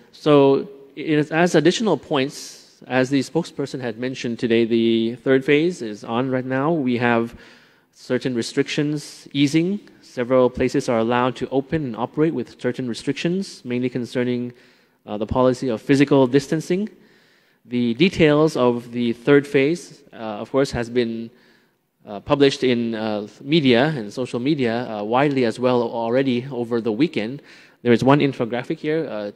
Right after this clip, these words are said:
to convey the, the, uh, recap of this, uh, simply.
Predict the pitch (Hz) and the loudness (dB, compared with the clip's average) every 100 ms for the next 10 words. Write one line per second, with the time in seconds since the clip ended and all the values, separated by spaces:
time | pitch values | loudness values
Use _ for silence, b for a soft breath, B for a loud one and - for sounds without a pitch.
0 | - 120 110 107 104 - - 110 120 127 | -12 -10 -8 -8 -12 -14 -14 -6 -2 -2
1 | 120 110 104 104 107 104 98 113 131 143 | -4 -8 -6 -6 -10 -10 -6 -6 0 0
2 | 143 120 147 - - 107 101 135 131 165 | 0 0 -2 -4 -12 -14 -12 -10 -8 -8